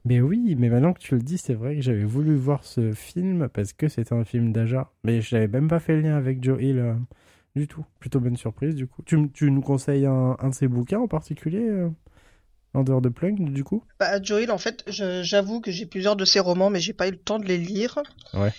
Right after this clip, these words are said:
Speaker 2: Par contre, euh, si les comics, vous n'avez pas encore lu, je, je passe ma petite annonce en toute discrétion.
Speaker 1: <laughs>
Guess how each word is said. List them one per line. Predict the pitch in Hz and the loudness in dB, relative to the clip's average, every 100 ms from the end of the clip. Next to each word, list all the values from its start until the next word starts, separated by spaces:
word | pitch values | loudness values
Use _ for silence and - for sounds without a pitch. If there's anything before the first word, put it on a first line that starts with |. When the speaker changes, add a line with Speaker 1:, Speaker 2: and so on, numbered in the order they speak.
| - - _ | -10 -20 _
Speaker 2:
Par | 190 180 - | 0 0 -2
contre, | - 226 214 - 208 | 0 2 2 0 4
euh, | 190 180 175 170 170 170 170 | 4 4 2 0 0 0 -2
si | 165 208 | -2 0
les | 220 | 0
comics, | 214 220 233 | 2 2 2
vous | 208 | 2
n'avez | 180 | 0
pas | 180 | 0
encore | 240 247 196 | -4 -2 -2
lu, | 180 190 277 | -2 -2 -6
je, | 185 196 165 | -8 -8 -8
je | 156 | -6
passe | 170 190 | -6 -4
ma | 156 | -4
petite | 156 165 - - | -4 -8 -8 -6
annonce | 175 185 - | -6 -6 -8
en | 156 | -10
toute | - 165 | -10 -10
discrétion. | 165 - 175 - 269 - - - | -6 -6 -6 -6 -8 -18 -18 -16
Speaker 1:
<laughs> | - | -8